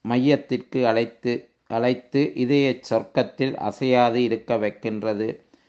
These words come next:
அது நிழலை விரட்டிச் சென்று வேட்டையாடுவதில்லை. ஏனெனில் எல்லாவற்று-, எல்லாவற்றையும் தனக்குள் அடக்கி நிற்கின்றது. ஒவ்வொருவருக்குள்ளும் அது தன்னை உறுதிப்படுத்திக் கொள்கின்றது.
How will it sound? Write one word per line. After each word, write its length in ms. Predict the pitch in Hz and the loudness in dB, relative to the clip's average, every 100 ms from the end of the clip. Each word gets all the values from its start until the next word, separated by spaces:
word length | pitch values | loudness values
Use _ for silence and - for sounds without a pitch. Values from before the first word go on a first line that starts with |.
| _ | _
அது 240 | - 120 120 | 0 2 2
நிழலை 680 | 117 135 147 131 135 123 | 2 2 4 4 2 0
விரட்டிச் 500 | 113 117 120 - 120 - | -2 -2 -2 -6 -8 -4
சென்று 420 | 117 117 113 135 | -4 -2 -4 -2
வேட்டையாடுவதில்லை. 1400 | 117 123 - 117 110 107 104 107 107 104 104 107 - _ _ _ _ | 0 0 0 2 4 2 0 0 0 0 0 -2 -4 _ _ _ _
ஏனெனில் 600 | - 127 135 120 117 127 - | 0 2 4 2 0 -2 -4
எல்லாவற்று-, 880 | 117 127 139 127 117 113 - - _ - | -2 2 4 6 4 -2 -8 -12 _ -6
எல்லாவற்றையும் 960 | 120 139 139 117 117 - 113 117 131 | -2 2 2 2 -4 -4 -2 -2 -4
தனக்குள் 520 | 120 113 120 - 123 | -4 -4 -4 -4 0
அடக்கி 420 | 120 107 107 - 110 | 2 2 0 -6 -6
நிற்கின்றது. 840 | 107 - 113 104 104 101 107 107 _ _ _ _ _ _ - | -6 -6 -6 -4 -2 -2 -4 -6 _ _ _ _ _ _ -2
ஒவ்வொருவருக்குள்ளும் 1200 | 127 139 151 147 127 123 - 127 120 127 147 139 _ _ _ | 0 4 2 4 2 0 -2 -2 0 0 0 -6 _ _ _
அது 500 | - 120 117 123 123 _ _ _ _ _ | -4 0 2 0 0 _ _ _ _ _
தன்னை 540 | - 120 131 127 135 - | -4 0 2 0 0 -2
உறுதிப்படுத்திக் 960 | 113 135 135 - 113 107 - 113 - | -2 0 0 0 -2 -2 -4 -8 -2
கொள்கின்றது. 800 | 110 107 110 107 101 104 110 - | -2 0 -2 -4 -2 -2 -2 -4